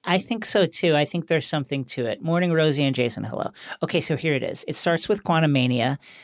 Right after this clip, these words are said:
Uh, the media, when they are in the quantum realm, she's talking about the shots from the trailer. It really reminded me of the T V A. You can pull both areas up and they aren't identical. But to me, it looks like the T V A is underground and the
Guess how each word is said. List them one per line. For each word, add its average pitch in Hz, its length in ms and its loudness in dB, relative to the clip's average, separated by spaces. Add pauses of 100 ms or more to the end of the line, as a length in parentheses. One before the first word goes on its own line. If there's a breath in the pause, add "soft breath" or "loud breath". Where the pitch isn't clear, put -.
(260 loud breath)
Uh, 135 280 2
the 135 120 -2
media, 139 480 2
when 139 200 2
they 135 160 4
are 123 200 -2
in 170 180 6
the 180 100 6
quantum 127 440 2
realm, 110 200 2
she's 135 200 -2
talking 127 240 -2
about 123 120 0
the - 340 -2
shots - 400 0
from 117 160 -2
the 123 80 -2
trailer. - 460 -2 (260 loud breath)
It 175 180 2
really 202 280 6
reminded 180 400 6
me 170 100 6
of 147 140 4
the 160 80 0
T - 260 -2
V 185 220 2
A. 190 320 2 (260 loud breath)
You 170 100 2
can 165 180 2
pull - 360 4
both 175 560 4 (100)
areas 131 460 4
up 101 240 -4
and 143 180 2
they 131 140 2
aren't 139 460 0
identical. 127 580 0
But 147 140 -2
to - 140 -2
me, 185 120 4
it 185 80 0
looks 165 180 0
like 151 120 -2
the 135 80 -10
T - 260 -6
V 147 200 2
A 131 120 4
is 127 120 0
underground 135 400 0
and 120 80 -2
the 117 40 -6